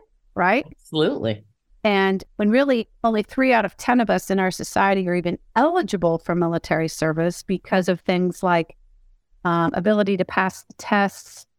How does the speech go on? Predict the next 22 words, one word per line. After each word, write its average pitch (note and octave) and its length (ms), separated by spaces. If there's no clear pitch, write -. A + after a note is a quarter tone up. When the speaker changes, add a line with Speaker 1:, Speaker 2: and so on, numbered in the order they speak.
Speaker 1:
the - 180
intellectual G#3 800
tests, - 600
ability G#3 420
to F#3+ 60
pass F3+ 300
the - 100
physical - 500
fitness B3 460
tests, - 580
health B3+ 260
restrictions, G3+ 840
legal B3 540
restrictions. F3+ 800
You C4+ 80
know, C#4 100
you C#4 200
really F4+ 320
are C4+ 160
dealing G#3+ 460
with G#3+ 200
a, F#3 200